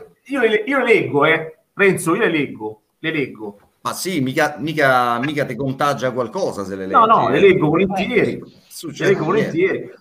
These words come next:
Speaker 1: Io poi c'ho, vedi, c'ho il computer che qua è un po' ballerino, mi serve proprio un pezzo poi sotto il computer.
Speaker 2: Ma no,
Speaker 1: Per
Speaker 2: ma,
Speaker 1: ripre-,
Speaker 2: ma, ma
Speaker 1: per
Speaker 2: guarda, guarda
Speaker 1: riprendere
Speaker 2: quanto è,
Speaker 1: No,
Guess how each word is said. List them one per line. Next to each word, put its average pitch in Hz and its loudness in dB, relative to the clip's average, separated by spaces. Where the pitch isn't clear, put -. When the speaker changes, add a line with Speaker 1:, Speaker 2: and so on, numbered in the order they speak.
Speaker 1:
Io 247 0
poi 247 4
c'ho, 196 4
vedi, 180 2
c'ho 208 0
il 202 0
computer 220 -4
che 180 0
qua 190 4
è - 4
un 170 -4
po' 196 2
ballerino, 160 0
mi 151 -12
serve 220 -2
proprio 208 0
un 196 -6
pezzo 220 0
poi 202 0
sotto 190 0
il 185 0
computer. 156 -2
Speaker 2:
Ma 156 -2
no, 143 -2
Speaker 1:
Per 151 0
Speaker 2:
ma, 151 0
Speaker 1:
ripre-, 160 -4
Speaker 2:
ma, 156 -4
ma 175 0
Speaker 1:
per - 4
Speaker 2:
guarda, 202 4
guarda 208 2
Speaker 1:
riprendere - -
Speaker 2:
quanto 196 2
è, 180 -2
Speaker 1:
No, 180 -6